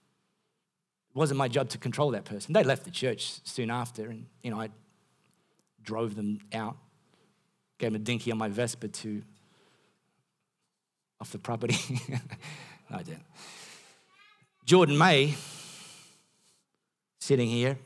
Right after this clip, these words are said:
front and center. Front row's free, by the way. Uh, sitting there, Jordan and I have known each other for about fifteen years.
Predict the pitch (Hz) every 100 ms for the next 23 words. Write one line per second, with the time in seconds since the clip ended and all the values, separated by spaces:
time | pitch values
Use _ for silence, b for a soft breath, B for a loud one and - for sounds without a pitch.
0 | - - 123 113 - 110 147 - B B
1 | B B B 127 113 104 - 107 95 98
2 | 107 B B - 123 120 110 - B B
3 | B B B - - 135 131 123 123 -
4 | _ - - 127 165 160 143 135 123 127
5 | 127 127 123 107 120 - 147 127 117 135
6 | 120 104